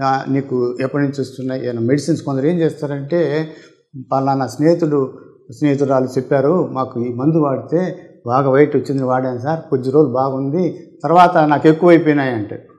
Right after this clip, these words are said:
అంటే వాళ్ళు కొన్ని cosmetics వాడి ఉంటారు, కొన్నిట్లో steroids వాడి ఉంటారు.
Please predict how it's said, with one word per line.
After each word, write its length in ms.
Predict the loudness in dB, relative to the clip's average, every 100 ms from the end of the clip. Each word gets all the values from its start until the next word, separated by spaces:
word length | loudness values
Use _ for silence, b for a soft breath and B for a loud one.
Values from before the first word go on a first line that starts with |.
| b _
అంటే 400 | 0 2 2 0 0
వాళ్ళు 180 | -2
కొన్ని 260 | 0 0 0
cosmetics 580 | 2 2 0 -4 -4 0
వాడి 180 | -2 -2
ఉంటారు, 380 | -6 -8 -10 -12 _ _ _ _
కొన్నిట్లో 400 | 2 2 4 4
steroids 600 | 2 0 2 4 4 0
వాడి 180 | -2 -2
ఉంటారు. 440 | -6 -6 -8 -10